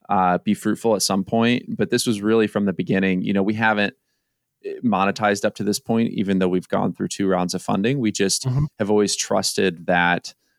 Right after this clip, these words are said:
Speaker 1: um, our, our user growth and our data partnerships in the industry would pay off at some point. And now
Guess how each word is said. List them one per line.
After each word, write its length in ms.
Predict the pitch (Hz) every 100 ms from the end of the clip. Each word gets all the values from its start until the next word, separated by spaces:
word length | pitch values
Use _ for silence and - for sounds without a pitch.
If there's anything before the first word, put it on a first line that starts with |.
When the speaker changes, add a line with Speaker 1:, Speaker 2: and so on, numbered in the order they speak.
| -
Speaker 1:
um, 600 | - 95 87 85 82 82
our, 360 | - 98 92 92
our 160 | 101 95
user 360 | 101 127 117
growth 600 | 107 110 104 104 101 - -
and 360 | 98 90 90
our 160 | 95 95
data 260 | 87 101 98
partnerships 540 | 107 95 95 - -
in 80 | 92
the 80 | 90
industry 320 | 90 - 110
would 160 | 95
pay 140 | - 92
off 240 | 87 95
at 80 | 113
some 180 | - 110
point. 300 | 117 120 -
And 80 | 101
now 360 | 95 95 95